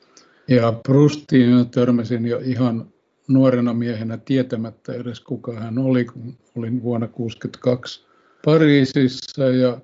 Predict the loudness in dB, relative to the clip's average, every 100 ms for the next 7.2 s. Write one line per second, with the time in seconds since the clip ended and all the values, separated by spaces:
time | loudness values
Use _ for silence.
0 | _ -10 -4 -4 0 2 4 4 2 0
1 | -4 0 0 0 0 -2 -2 -2 -2 -4
2 | _ -4 -2 -4 0 0 0 -4 -6 -6
3 | -6 -6 -6 -8 -4 -2 0 -2 -2 -8
4 | -8 -4 -4 -4 -6 -8 _ -2 0 0
5 | -4 -6 -2 0 0 0 -2 -4 -6 -4
6 | -6 -8 -10 -12 -8 -8 -8 -10 -10 -10
7 | -10